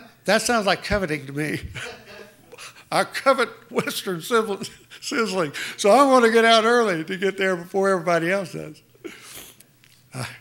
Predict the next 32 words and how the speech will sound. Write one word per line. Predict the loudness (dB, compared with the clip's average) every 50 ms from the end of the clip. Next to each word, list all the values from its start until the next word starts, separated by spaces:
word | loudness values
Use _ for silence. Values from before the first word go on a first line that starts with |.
| _
here | -6 -6 -6
comes | -4 -4 -4 -4 -4
the | -6
Church | -4 -2 -2 -2 -4 -4
of | -8 -12 -12 -10
Christ | -4 0 2 2 2 0 -2 -6 -6
dragging | -6 -6 -4 -4 -6 -6 -4
in. | -4 -4 -4 -4 -6 -8 -10 -12 -12 -10 -4 0
<laughs> | 0 0 0 0 -2 -2 0 0 -2 -2 -2 -4 -12 -20 -20 _ -20 -18 -18 -14 -6 -2
Look | 0 0 0 0 -2
at, | -4 -6 -6
look, | -8 -6 -6
look | -6 -8 -8 -12 -16 -16 -16 -16 -16 -12 -4 0 2 2
at | 2 0
the | 0
Church | 0 0 0 0 -4
of | -8 -10 -6
Christ | -2 0 0 0 0
dragging | -2 -4 -4 -4 -4 -4 -4 -2
in. | -2 -2 -4 -6 -10 -16 -20 -20 -20 -20 -12 -6
Their | -6 -4
preacher's | -2 0 -2 -2 0 -2 -4 -2
long-winded, | 0 0 0 0 0 0 -2 -4 -4 -6 -8 -8 -8 -4 -2 -2 -2 -2 -4 -8 -10 -12 _ _ _ -20 -20 -20 -20 -20 -20 -20 -20 -20 -20 -20 -20 -20 -20 -20 -20 _ _ _ _
you | -10 -8 -6
know. | -6 -6 -6 -6 -10 -14 -20 _ _ _ _ _ _ _ _ -20 _ _ _ _ _ _ _ _ _ _ _ _ _ _ _ _ _ _
But, | 2 4 4 4 2 2
uh, | 2 2 2 2 0 -4 -10 -20 -20 _ _ _ _ _ _ _ _ _ _ _ _ _ _ _ _ _ _ _ _ _ _ _ -20 -20 -20 -20 -20 _ _ _
think | -6 -4 -4 -4 -4
about | -2 -2 -2 -2 -2 -4
that. | -8 -8 -8 -6
Think | -6 -6 -6
about | -2 0 2 2 2 0